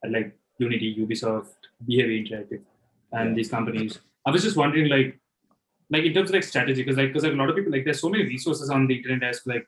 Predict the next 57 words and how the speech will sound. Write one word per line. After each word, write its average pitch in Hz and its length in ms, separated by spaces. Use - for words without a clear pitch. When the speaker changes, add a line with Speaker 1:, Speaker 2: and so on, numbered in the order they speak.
Speaker 1:
"Oh, 127 100
like, 110 160
you 113 60
know, 110 120
do 131 100
X, 113 180
Y, 120 120
Z 113 140
things 143 320
to, 131 80
like, 113 180
land 113 220
this 107 120
role." 117 240
Like, 131 220
what's, 147 380
like, 151 180
your 135 200
take 135 260
on, 127 140
like, 117 240
how 143 160
people 135 260
could 131 140
land 120 260
these 117 160
roles 117 200
and 113 100
how 123 140
they 123 140
could - 120
represent 120 420
themselves 113 380
to 117 100
recruiters? 113 380
'Cause, 113 140
like, 117 120
that's 120 300
always, 131 320
like, 120 100
a 113 40
big 110 180
question 117 260
that 107 140
kind 110 160
of, 107 60
like, - 80
throws 113 180
around, 110 160
and 113 100
people 127 220
are 117 60
very 117 260
intimidated 113 480
by 107 100
the 104 60
process. - 480